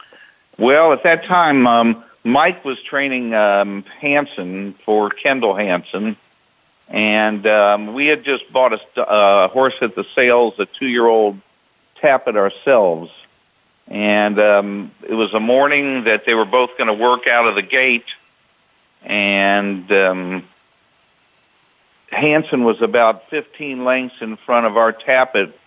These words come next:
um, hundred yards out of the gate. And I looked at him and said,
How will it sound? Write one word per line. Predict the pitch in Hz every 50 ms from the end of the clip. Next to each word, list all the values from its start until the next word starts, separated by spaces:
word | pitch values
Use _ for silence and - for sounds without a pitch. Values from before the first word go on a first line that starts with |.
| _ _ _ _ 107
um, | 101 101 98 98 98 95 92 92 95 95 90 - _ _ _ _ _ _ _ _ _ _
hundred | 147 139 131 -
yards | 87 117 113 110 104 98 110
out | 120 113 107
of | 107 98
the | 98 98
gate. | 98 151 156 - 87 - - - - _ _ _ _ _ _ _ _ _ _ _ _ _ _ _ _ _ _ _ _ _
And | 101 104
I | 110 107 113
looked | 120 151 165 - -
at | 131 117 117 117
him | 113 107
and | 107 104 104 -
said, | - 120 110 110 107 95